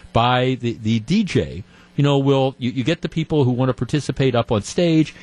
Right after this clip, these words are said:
and you walk one over another. You put your hand over their head, and people apologize. People, uh, applaud. You know, that's it. Kinda you go, yeah, costume by costume. "Hey, how do you like this one?" And people applaud. Okay, so the, the guy is,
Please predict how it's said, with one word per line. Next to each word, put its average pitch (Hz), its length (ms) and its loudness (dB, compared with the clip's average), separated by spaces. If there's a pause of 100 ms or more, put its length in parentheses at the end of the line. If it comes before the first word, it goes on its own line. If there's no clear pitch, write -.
and 143 100 0
you 135 100 4
walk 139 340 2
one 143 240 -2
over 131 320 0
another. 127 200 0
You 139 80 -2
put 170 140 -2
your 135 80 -2
hand 139 240 -2
over 131 180 0
their 120 120 0
head, 123 180 0
and 117 80 -6
people 127 380 -4
apologize. 127 680 -2 (140)
People, 147 320 2
uh, 110 160 4 (200)
applaud. 147 520 0
You 110 80 -4
know, 113 80 2
that's 120 240 -2
it. - 180 -6
Kinda 104 220 -2
you 104 100 -2
go, 101 240 2 (380)
yeah, 113 100 0
costume 120 460 -4
by 117 100 0
costume. 113 380 -2
"Hey, 240 260 2
how 208 100 -4
do 208 60 -4
you 208 60 -2
like 208 180 0
this 214 220 0
one?" 123 80 -4
And 101 80 -6
people 117 260 -6
applaud. 139 360 0 (420)
Okay, 165 260 0
so 127 300 0 (380)
the, 143 120 0
the 135 160 -2
guy 147 280 0
is, 147 280 -2